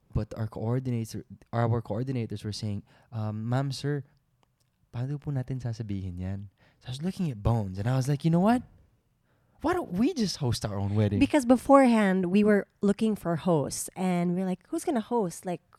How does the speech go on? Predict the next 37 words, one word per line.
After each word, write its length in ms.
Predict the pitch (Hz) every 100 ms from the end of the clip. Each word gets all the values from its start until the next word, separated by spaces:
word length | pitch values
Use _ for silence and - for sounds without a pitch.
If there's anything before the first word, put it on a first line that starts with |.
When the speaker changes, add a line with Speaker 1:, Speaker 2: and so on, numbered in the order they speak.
| -
Speaker 2:
who's 160 | 254 269
gonna 220 | 269 233
host 240 | 226 226 - _ -
the 80 | 196
wedding?" 480 | 208 247 196 151 160 - - -
So 120 | 226
we'd 120 | 214
look 160 | 196 269
around, 400 | 214 214 180 175
we're 160 | 175
like, 160 | 170 180
"Oh, 240 | 233 254
parang 240 | 226 185 202
mahal 400 | 139 151 185 175
or 240 | - 151
parang, 480 | - 180 180 175 180 _ - - _ -
parang 400 | 220 262 247 185
jahe 400 | 175 175 185 185
kasi 240 | 180 -
di 120 | 160 156
naman 160 | 165
natin 320 | 160 156 160 147
kilala." 640 | 151 143 131 131 131 147
Speaker 1:
And 80 | 117
parang 400 | 139 143 151 127
weird 320 | 135 147 127
sometimes 560 | 131 120 120 127 131 123
if 140 | 117
you 80 | 113
bring 320 | 95 127 160
in 80 | 165
a 60 | 156
person 480 | - 135 139 113 107
who 80 |
you're 160 | 135 135
not 240 | 139 143
close 400 | - - 127 127